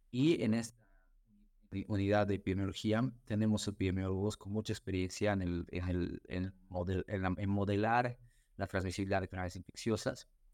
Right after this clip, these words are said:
y tenemos mucha experiencia en la investigación clínica con tratamientos, ¿no? Entonces diseñamos un estudio que estaba destinado a probar la hidroxicloroquina y la cloroquina, eh,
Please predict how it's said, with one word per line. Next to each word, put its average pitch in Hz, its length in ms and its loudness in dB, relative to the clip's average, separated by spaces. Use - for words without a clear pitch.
y 110 100 -6
tenemos 120 200 4
mucha 127 200 2
experiencia 113 920 0
en 92 160 -4
la 92 60 -2
investigación 90 580 -4
clínica 104 540 -6
con - 140 -20
tratamientos, - 680 -20
¿no? - 120 -20
Entonces 104 320 0
diseñamos 127 800 0
un 107 180 -4
estudio 110 720 -2
que 95 220 -2
estaba 104 260 2
destinado 101 360 0
a 101 60 -4
probar 95 460 0
la 95 220 0
hidroxicloroquina 98 960 0
y 101 40 2
la 90 100 2
cloroquina, 107 720 -2
eh, 90 720 -2